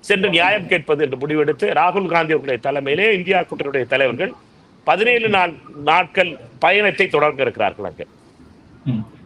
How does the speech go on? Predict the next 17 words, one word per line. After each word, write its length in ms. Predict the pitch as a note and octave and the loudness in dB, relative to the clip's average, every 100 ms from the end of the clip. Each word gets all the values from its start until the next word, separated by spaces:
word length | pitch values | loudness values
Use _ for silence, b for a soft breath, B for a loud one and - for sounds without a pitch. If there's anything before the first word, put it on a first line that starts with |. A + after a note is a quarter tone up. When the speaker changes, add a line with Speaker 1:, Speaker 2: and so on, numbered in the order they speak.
| - | -6
Speaker 2:
சரி, 200 | A3 G#3+ | 0 2
இப்ப 120 | F3+ | 4
இதுல 220 | E3 D#3+ | 4 4
முக்கியமான 500 | D#3 D#3+ G#3+ G#3+ A3 A3 G3 C#3+ - | 2 2 4 6 6 6 4 2 2
கேள்வி 220 | E3 D#3+ | 2 2
வருது, 300 | C#3+ C3+ E3+ | 2 0 0
அந்த 240 | D#3 A#2 G#2+ G#2 C3+ | 0 0 -2 -4 -2
டிக்ளரேஷன் 580 | C3 A#3 B3 A3 G#3+ F3 | 2 4 4 2 0 4
ஃபார்ம் 320 | F3+ F3+ G3+ G#3+ F3 | 4 4 2 -2 0
கொடுக்கறதுல 460 | F#3+ G#3 F#3 G3 | 0 0 0 0
என்ன 260 | D#3+ F#3+ A#3 | 2 2 0
சிக்கல் 340 | F3 - F3+ | 0 0 0
இருக்கு? 260 | B2+ - C3 B2+ | 0 -2 0 0
உங்க 140 | C#3+ | 0
பக்கம் 220 | E3 E3+ G3 | -2 6 8
ஆதாரம் 400 | F#3+ G3+ G3+ F#3 | 8 6 4 2
இருந்துச்சுன்னா 360 | F3 E3+ G3 | 0 0 0